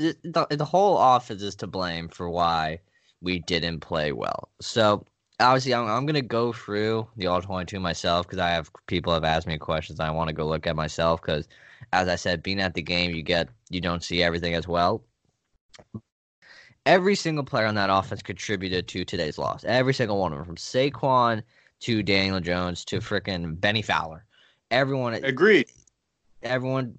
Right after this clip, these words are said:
Speaker 1: failed us today. No one played well. As we talked about Pat Shurmur's play calling abilities, as I said, he's not the one out there playing football.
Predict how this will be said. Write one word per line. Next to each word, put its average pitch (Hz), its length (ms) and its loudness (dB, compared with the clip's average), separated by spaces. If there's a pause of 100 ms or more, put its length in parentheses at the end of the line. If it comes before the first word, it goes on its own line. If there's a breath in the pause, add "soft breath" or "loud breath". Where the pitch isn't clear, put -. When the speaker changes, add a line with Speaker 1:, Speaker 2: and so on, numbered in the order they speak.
(120)
Speaker 1:
failed 143 300 4
us 78 120 -6
today. 85 300 -4
No 151 200 6
one 226 200 4
played 170 180 4
well. 92 200 2
As 107 200 2
we 139 100 -4
talked 165 280 2
about 185 220 0
Pat 151 200 4
Shurmur's 139 400 -4
play 135 220 -2
calling 131 200 -4
abilities, 127 280 -2 (400 soft breath)
as 135 160 4
I 151 100 6
said, 147 260 2
he's 135 180 0
not 165 180 0
the 151 60 -6
one 147 140 0
out 135 160 0
there 131 120 2
playing 127 280 0
football. 120 520 2